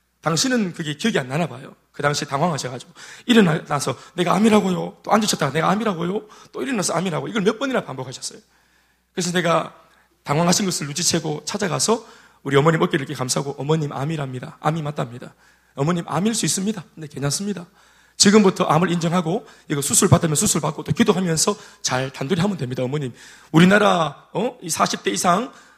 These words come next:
네 명 중에 한 사람 걸리는 그 암이 어머니께 왔는데 이 암이 맞습니다, 어머님, 인정하고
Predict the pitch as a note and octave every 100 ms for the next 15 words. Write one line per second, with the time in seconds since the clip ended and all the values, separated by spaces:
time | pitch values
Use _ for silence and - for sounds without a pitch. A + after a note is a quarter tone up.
0 | - D#3 F#3 A3+ G3+ E3+ D3 F3+ E3 C#3
1 | C#3+ C3 D3+ C#3+ D#3 C#3 - D3 E3+ D#3
2 | C3+ B2 D3+ D3+ C#3+ E3 G#3 D#3+ - G3
3 | F#3+ C#3+ D3+ - F3+ D#3 E3 C#3+ A3+ -